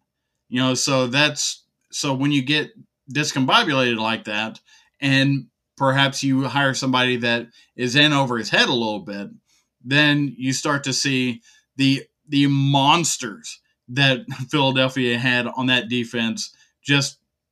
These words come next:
not do what they're supposed to do. And ultimately, it got that coach fired. So, and that's what I'm talking about. It's just an endless cycle on the, on the, uh, coordinator front.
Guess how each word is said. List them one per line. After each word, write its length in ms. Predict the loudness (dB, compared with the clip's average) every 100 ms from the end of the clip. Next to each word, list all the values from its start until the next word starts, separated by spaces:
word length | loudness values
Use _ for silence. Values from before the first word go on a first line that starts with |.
| _ _
not 720 | -2 0 0 0 -2 -12 -2
do 200 | 0 2
what 220 | -2 -4
they're 120 | -4
supposed 480 | -4 -2 -2 -4 -6
to 80 | -6
do. 380 | -4 -4 -6 -12 _ -8
And 460 | -4 -2 -2 -4 -10 _ _ _
ultimately, 720 | -6 -2 -2 -2 0 0 -4 _ _
it 100 | -2
got 260 | 2 2 2
that 220 | -2 -2
coach 260 | -6 -6 -8
fired. 400 | -10 -12 -18 -20 _ _
So, 560 | -2 2 2 0 -4 -10 _ _ -6
and 160 | -2 0
that's 160 | 0
what 80 | -2
I'm 80 | -2
talking 300 | -4 -4 -6
about. 160 | -10 -6
It's 380 | -4 0 -2
just 260 | 0 -4 -2
an 140 | -4 -4
endless 300 | -4 -2 -2
cycle 380 | -4 -4 -6 -6
on 200 | -2 0
the, 280 | -2 -4 -10 _ _ -20 _ -8
on 180 | -4 -2
the, 380 | -2 -4 -8 -12 _
uh, 180 | -6 -6
coordinator 580 | -6 -4 -2 -2 -4 -8
front. 360 | -12 -16 -18